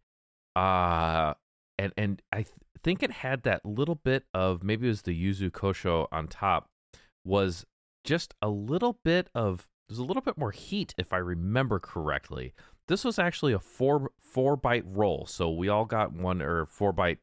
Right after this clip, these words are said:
four piece plate, I should say, where the Abori Wagyu is, is two.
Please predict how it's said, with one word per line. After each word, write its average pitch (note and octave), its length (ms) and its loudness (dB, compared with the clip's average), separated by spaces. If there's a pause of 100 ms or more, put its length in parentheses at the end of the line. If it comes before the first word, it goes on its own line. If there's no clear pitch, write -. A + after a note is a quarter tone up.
(140)
four C3+ 160 2
piece - 380 -4
plate, - 400 0
I - 80 -10
should - 200 -14
say, - 200 -10 (460)
where G#2 220 4
the F#2 220 2
Abori G2+ 300 4
Wagyu F2+ 400 0
is, D#2 180 -4
is E2 240 -6
two. D#2 340 -2